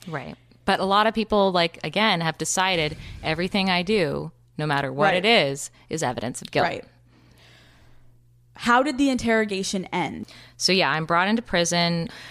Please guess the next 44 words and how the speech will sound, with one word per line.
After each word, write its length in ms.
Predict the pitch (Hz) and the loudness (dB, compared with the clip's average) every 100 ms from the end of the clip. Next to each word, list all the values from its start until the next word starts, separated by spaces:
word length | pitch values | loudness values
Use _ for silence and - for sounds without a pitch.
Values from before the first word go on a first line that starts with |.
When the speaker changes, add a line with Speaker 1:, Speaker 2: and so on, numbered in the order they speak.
| - - - | -20 -12 -2
Speaker 1:
Like, 140 | 170 | 0
it 100 | 175 | 2
sounds 560 | - 202 202 240 254 208 | 2 2 4 4 4 2
bizarre 480 | 196 170 165 165 | 0 4 4 4
that 100 | 165 | 2
I 80 | 160 | 0
didn't 280 | 151 160 170 | 0 -2 -2
understand 580 | - 151 151 143 151 147 | 0 0 0 -2 -2 -2
what 60 | 147 | -2
was 100 | 143 | -2
happening 400 | 147 139 160 190 | -2 -2 0 4
to 60 | |
me, 120 | 214 | 4
'cause 160 | 233 170 | 4 0
it's 140 | 151 | -4
like, 160 | 165 160 | -2 -2
okay, 240 | 226 220 | -2 -2
the 80 | 170 | -4
handcuffs. 560 | 190 240 220 - 139 - | -2 0 0 -2 -6 -4
Oh, 160 | - 190 | -2 -2
they 140 | 160 | -2
photographed 520 | 156 160 165 175 175 - | -4 -4 -2 0 -2 0
me 100 | 196 | 0
naked. 460 | 220 208 151 135 - | 0 0 -4 -4 0
Oh, 200 | 202 180 | 0 2
like, 240 | 151 143 | 0 -2
a, 140 | 147 - - - - | -4 -6 -16 -16 -10
a, 300 | - 151 139 131 - | -2 0 0 -4 -6
an 140 | 139 - | -6 -6
Italian 480 | - 170 185 202 202 | -4 0 2 2 2
dude 300 | 180 226 151 | 0 -2 -2
has 220 | 147 143 | -4 -4
to, 100 | 175 | -4
like, 260 | 151 147 143 | -4 -4 -6
look 320 | 143 151 - | -10 -10 -8
at 80 | - | -6
my 160 | 196 | -4
junk 460 | 190 - 220 185 147 | -4 -4 -2 -2 -6
and, 100 | 143 | -8
like, 240 | 135 139 - _ - - _ | -8 -12 -18 _ -20 -20 _
like, 380 | - - 156 143 | -16 -8 -6 -6
it's 300 | - 160 160 | -2 -2 -2
just, 200 | - 185 | -6 -4
like, 220 | 180 160 | -2 -2